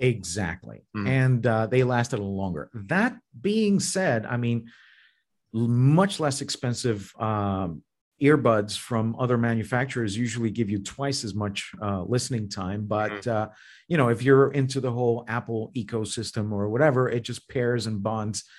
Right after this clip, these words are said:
Speaker 1: really easy with everything else. So
Speaker 2: I fo-, I fo-, I found headphones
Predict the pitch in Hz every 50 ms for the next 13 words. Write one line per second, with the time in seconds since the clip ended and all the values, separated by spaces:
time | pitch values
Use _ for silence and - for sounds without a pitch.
0 | - - - - _ _ - 104 101 110 131 135 123 117 113 113 113 113 107 101
1 | 104 104 101 98 104 101 104 98 101 107 98 - 110 95 82 80 71 60 - -
2 | - - - - - - 120 110 101 98 101 98 - - 165 185 - 220 - -
3 | 160 180 180 - - - 156 151 143 - 165 151 139 120 131 143 120 - - -
4 | 131 123 117 110 104 101 -